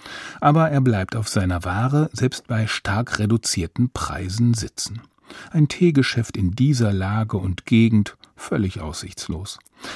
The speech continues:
Hätte er ein wenig Instinkt fürs Geschäftsleben,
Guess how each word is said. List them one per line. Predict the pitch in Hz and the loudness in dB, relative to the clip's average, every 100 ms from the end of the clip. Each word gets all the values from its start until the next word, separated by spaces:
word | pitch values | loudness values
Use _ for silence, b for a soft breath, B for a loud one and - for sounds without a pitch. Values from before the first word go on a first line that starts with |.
| B | B
Hätte | - 151 135 | 0 2 2
er | 113 101 | 0 -2
ein | 90 85 85 | -2 -2 4
wenig | 131 196 156 | 6 6 4
Instinkt | 151 - - 143 139 120 | 0 -2 0 2 2 0
fürs | - 101 - | -4 -6 -4
Geschäftsleben, | 107 - 90 - - 90 85 78 | -6 -4 -6 -8 -8 -6 -6 -8